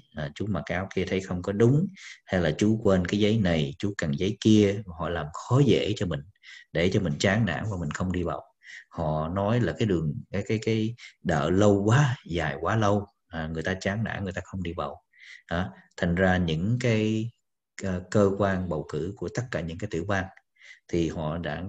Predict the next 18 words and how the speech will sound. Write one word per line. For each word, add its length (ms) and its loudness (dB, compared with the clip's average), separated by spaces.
cố 220 4
gắng 300 2
làm, 400 -6
đó 80 -2
là 140 -2
tại 120 -4
sao 200 0
người 80 -6
ta 80 -6
đi 100 -6
bầu 180 -6
sớm 400 0
và 120 0
bầu 240 -4
hai 180 -4
ba 100 -2
tuần, 260 0
à, 400 -6